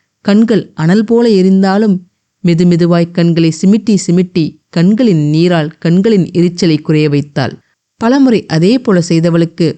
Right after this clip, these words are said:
ஒரு வழியாக கண்களின் எரிச்சல் கொஞ்சம் குறைந்தது போல தோன்ற மெதுமெதுவாய் கண்களை திறந்தாள். ஒரு வழியாய் கண்களை திறந்த பிறகு அவளுள் எழுந்த முதல் கேள்வி, "நான் எங்கே இருக்கிறேன்?" என்பதுதான்.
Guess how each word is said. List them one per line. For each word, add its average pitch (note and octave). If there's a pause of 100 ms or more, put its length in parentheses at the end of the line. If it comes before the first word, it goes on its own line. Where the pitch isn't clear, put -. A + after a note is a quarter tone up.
ஒரு E3+
வழியாக F3+
கண்களின் F3
எரிச்சல் E3
கொஞ்சம் D3+
குறைந்தது G#3
போல E3
தோன்ற D#3+ (560)
மெதுமெதுவாய் D#3+
கண்களை C#3+
திறந்தாள். C3+ (800)
ஒரு C#4+
வழியாய் C4
கண்களை G#3+
திறந்த F3
பிறகு F3 (200)
அவளுள் E3
எழுந்த G3
முதல் E3+
கேள்வி, E3 (600)
"நான் E3
எங்கே D#3+
இருக்கிறேன்?" B3 (220)
என்பதுதான். D3